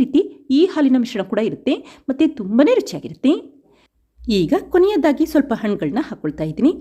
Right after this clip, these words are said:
ಮೊದಲು ಕಾಲ್ ಕಪ್ಪಷ್ಟು ಸಣ್ಣದಾಗಿ ಹೆಚ್ಚಿರುವಂಥ ಪಪ್ಪಾಯ ಹಾಕಿದ್ರೆ, ಒಂದು ಬಾಳೆಹಣ್ಣನ್ನ ಕಟ್ ಮಾಡಿ ಹಾಕೊಂಡಿದ್ದೀನಿ. ನಂತರ ಕಾಲ್ ಕಪ್ಪಷ್ಟು ದಾಳಿಂಬೆ ಹಣ್ಣು, ಹಾಗೆ ಕಾಲ್ ಕಪ್ಪಷ್ಟು ಸಣ್ಣದಾಗಿ ಹೆಚ್ಚಿರುವಂಥ ಕಲ್ಲಂಗಡಿ ಹಣ್ಣನ್ನ ಹಾಕೊಂಡಿದ್ದೀನಿ. ಈಗ ಒಂದು ಸೇಬ್ನ ಕಟ್ ಮಾಡಿ ಹಾಕಿದ್ರೆ,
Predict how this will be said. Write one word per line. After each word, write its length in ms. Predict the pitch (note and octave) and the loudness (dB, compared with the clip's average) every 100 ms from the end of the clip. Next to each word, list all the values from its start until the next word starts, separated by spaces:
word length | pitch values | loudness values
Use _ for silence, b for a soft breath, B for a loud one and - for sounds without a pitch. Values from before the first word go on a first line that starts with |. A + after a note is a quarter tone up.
| B B - | B B 2
ಮೊದಲು 240 | B3+ C#4 C#4+ B3 | 4 4 0 -4
ಕಾಲ್ 160 | C4+ - | -6 -8
ಕಪ್ಪಷ್ಟು 380 | C4 C4+ C4 C#4 | -8 -6 -4 -4
ಸಣ್ಣದಾಗಿ 600 | C4+ A3 B3+ C#4 B3+ B3+ B3+ | -4 0 2 2 -2 -4 -8
ಹೆಚ್ಚಿರುವಂಥ 500 | - A#3+ G3+ G#3 A3+ A3+ | -8 -6 -6 -6 -8 -6
ಪಪ್ಪಾಯ 300 | F3+ F3+ F3+ F#4 | -6 -4 -2 -2
ಹಾಕಿದ್ರೆ, 380 | G3+ - F3+ F4 - - | -6 -6 0 0 -2 0
ಒಂದು 160 | A3+ A#3+ | 2 2
ಬಾಳೆಹಣ್ಣನ್ನ 540 | F#3+ A#3 G4+ A#3 F#3+ A3 - | -2 -2 -4 -4 -4 -2 -4
ಕಟ್ 140 | - | -4
ಮಾಡಿ 140 | E3+ C#3+ | -8 -8
ಹಾಕೊಂಡಿದ್ದೀನಿ. 440 | D3+ F3+ D3+ - C#4+ - B B B G#3 | -10 -12 -10 -6 -8 -8 B B B -8
ನಂತರ 240 | F#3 F#3 F#3 | -6 -8 -6
ಕಾಲ್ 160 | G3+ F3+ | -8 -8
ಕಪ್ಪಷ್ಟು 380 | - - D#3+ - F3+ | -14 -14 -12 -8 -6
ದಾಳಿಂಬೆ 380 | F3 G#3+ D#4+ E4 | -4 -2 0 0
ಹಣ್ಣು, 200 | D4 D4+ G#4+ B B - | 2 2 2 B B -2
ಹಾಗೆ 200 | D#4+ D4+ D4 | 0 -2 -4
ಕಾಲ್ 140 | E4 - | -6 -8
ಕಪ್ಪಷ್ಟು 360 | D4 C4+ - C4+ | -6 -6 -6 -2
ಸಣ್ಣದಾಗಿ 460 | B3+ A#3+ A#3 G#3 G3+ | 0 0 0 -6 -8
ಹೆಚ್ಚಿರುವಂಥ 460 | G#3 - D#3+ D3 C#3+ G#4 | -10 -6 -6 -6 -6 -2
ಕಲ್ಲಂಗಡಿ 400 | G4+ D#4+ G#3+ D#3+ D#3+ | 2 4 2 -2 -4
ಹಣ್ಣನ್ನ 260 | D3 F3 - | -4 -4 -6
ಹಾಕೊಂಡಿದ್ದೀನಿ. 500 | - C#3 C#3+ - D4+ - b b b b | -10 -8 -6 0 0 -2 b b b b
ಈಗ 200 | G3 F3 - D#4+ | -4 -2 -2 2
ಒಂದು 180 | C#4+ C#4 | 2 2
ಸೇಬ್ನ 280 | D4 E4+ D#4 D4 | -2 0 -2 -2
ಕಟ್ 160 | A#3+ A3 | -4 -4
ಮಾಡಿ 160 | F#3 D#3+ | -6 -8
ಹಾಕಿದ್ರೆ, 360 | D#3 - B3 | -10 -6 -4